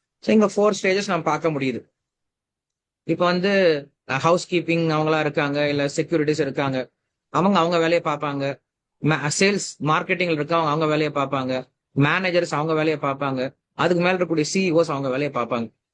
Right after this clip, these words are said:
So, எல்லா இடத்துலயும் இந்த நான்கு பிரிவுகள் இருந்துட்டு தான் இருக்கு. அதற்கு அன்னைக்கு அப்படி பேர் ஒண்ணு கொடுத்திருக்காங்க. இன்னைக்கு நம்ம வேற பேர்ல அதை கூப்பிட்டு இருக்கோம்.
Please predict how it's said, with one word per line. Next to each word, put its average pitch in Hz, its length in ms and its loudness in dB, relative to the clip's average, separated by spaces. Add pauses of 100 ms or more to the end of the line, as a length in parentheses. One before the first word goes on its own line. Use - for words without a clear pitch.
(280)
So, 170 220 2
எல்லா 156 260 4
இடத்துலயும் 208 260 -2
இந்த 190 80 -2
நான்கு 165 340 -2
பிரிவுகள் 175 320 0
இருந்துட்டு 147 300 -2
தான் 151 160 0
இருக்கு. 139 280 -2 (540)
அதற்கு 180 380 2
அன்னைக்கு 170 240 0
அப்படி 139 260 0
பேர் 196 240 2
ஒண்ணு 185 160 0
கொடுத்திருக்காங்க. 151 560 -2
இன்னைக்கு 190 300 -2
நம்ம 160 100 -2
வேற 165 240 2
பேர்ல 175 240 -2
அதை 156 160 -2
கூப்பிட்டு 151 300 -2
இருக்கோம். 123 240 -6